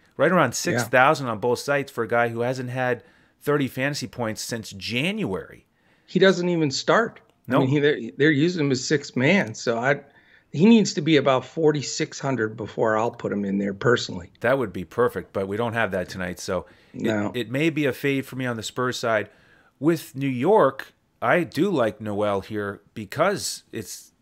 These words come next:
Speaker 1: he's the only guy there. And Tibbs will play his
Speaker 2: Sure.
Speaker 1: guys heavy minutes, especially for a strong defender like Noel. And
Speaker 2: Yeah.
Speaker 1: he, he's a decent price on both, on both sites in the five K range. So I'll, I'll look there. Um, everybody else is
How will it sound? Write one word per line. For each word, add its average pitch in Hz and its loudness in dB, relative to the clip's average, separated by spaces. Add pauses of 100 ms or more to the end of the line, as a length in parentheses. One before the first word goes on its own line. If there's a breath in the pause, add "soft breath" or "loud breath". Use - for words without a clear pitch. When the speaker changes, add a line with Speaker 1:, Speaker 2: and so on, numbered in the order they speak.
Speaker 1:
he's 107 -10
the 107 -6
only 110 -6
guy 104 0
there. 90 -2
And 92 -8
Tibbs 131 -2
will 117 -4
play 131 0
his 120 4
Speaker 2:
Sure. 139 6
Speaker 1:
guys 110 0 (260 soft breath)
heavy 113 -2
minutes, 107 -6
especially 127 -4
for 107 -8
a 110 -6
strong 113 -6
defender 113 -6
like 98 -6
Noel. 101 -2 (440 soft breath)
And 107 -6
Speaker 2:
Yeah. 131 4
Speaker 1:
he, 127 -6
he's 120 -8
a 123 -4
decent 107 -10
price 104 -2
on 98 -10
both, 101 -8
on 98 -12
both 101 -6
sites 101 -6
in 101 -10
the 92 -8
five 98 -4
K 104 -6
range. 98 -6
So - -6
I'll, 104 0
I'll 117 -4
look 117 -8
there. 123 0 (720 soft breath)
Um, 143 -14 (400)
everybody 160 0
else 160 0
is 131 -4